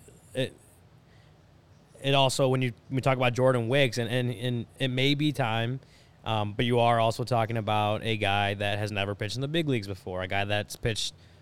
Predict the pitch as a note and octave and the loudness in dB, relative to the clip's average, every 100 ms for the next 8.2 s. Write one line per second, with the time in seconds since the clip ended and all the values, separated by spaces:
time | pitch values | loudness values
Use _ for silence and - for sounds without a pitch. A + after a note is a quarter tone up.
0 | - - - B2 A#2 A#2+ A#2 G#2+ A#2+ A#2 | -20 -10 0 2 2 0 -2 -4 -2 0
1 | A2+ A2+ G2+ - - G#2 G2 G2 A2 - | 0 -2 -6 -8 -4 -4 -2 -4 -2 -2
2 | A2 G#2+ D3 B2 A#2 A2 - D3 C3+ A#2 | -2 2 2 2 0 -2 -2 -2 -2 -2
3 | A2 G#2 G#2 A2 A2+ A#2 A2+ - A2+ G#2+ | -4 -4 -6 -4 -2 -2 -4 -4 -4 -2
4 | G#2+ G#2 G#2 G#2 - G#2 C3 C3 A2+ G#2 | -4 -2 -2 -2 -4 -6 -2 0 0 -4
5 | - - - - - G#2 G2 F#2+ G2 A#2+ | -12 -20 -20 -12 -2 0 0 -2 0 4
6 | C#3+ A2+ A2 C3 C3 B2+ - B2+ C3 C3+ | 6 4 2 2 2 0 -2 0 0 0
7 | B2 B2 C3 C#3 B2+ C#3 B2+ D#3 C3+ C3 | 0 0 0 -2 -2 -2 0 0 2 0
8 | B2+ | 0